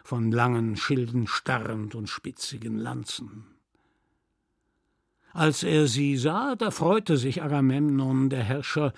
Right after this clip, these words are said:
und begann und sprach die gefiederten Worte zu ihnen: „Ajas, ihr beiden,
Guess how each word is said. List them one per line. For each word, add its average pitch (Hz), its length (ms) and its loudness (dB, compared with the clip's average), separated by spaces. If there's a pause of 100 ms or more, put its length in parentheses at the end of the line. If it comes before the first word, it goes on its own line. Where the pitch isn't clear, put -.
(220)
und 131 220 -2
begann 135 500 2
und 123 200 -2
sprach 135 500 -2
die 113 180 -8
gefiederten 170 640 -4
Worte 135 340 -4
zu - 200 -10
ihnen: 131 440 2 (440)
„Ajas, 190 880 2
ihr 185 180 6
beiden, 117 560 -2